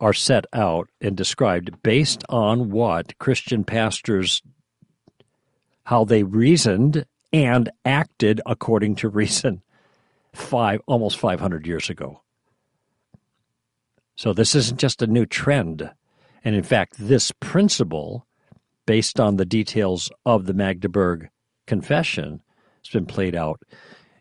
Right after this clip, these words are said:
in a lot of circumstances since then. It's all chronicled here, The Doctrine of the Lesser Magistrates. You may disagree with, uh, with the author and, or even the pastors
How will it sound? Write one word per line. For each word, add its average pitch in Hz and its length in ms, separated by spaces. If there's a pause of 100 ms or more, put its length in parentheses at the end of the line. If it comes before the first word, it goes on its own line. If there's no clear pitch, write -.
(140)
in 107 120
a 95 60
lot 90 200
of - 60
circumstances 82 840
since - 320
then. 82 160
It's 92 180
all 76 100
chronicled 80 520
here, 80 320
The 82 120
Doctrine 76 460
of 76 120
the 85 80
Lesser 80 340
Magistrates. 78 720
You 110 100
may 127 100
disagree 135 640 (800)
with, 101 300
uh, 90 280
with 101 200
the 90 140
author 87 400
and, 76 240
or 87 180
even 90 520
the 90 200 (180)
pastors 98 720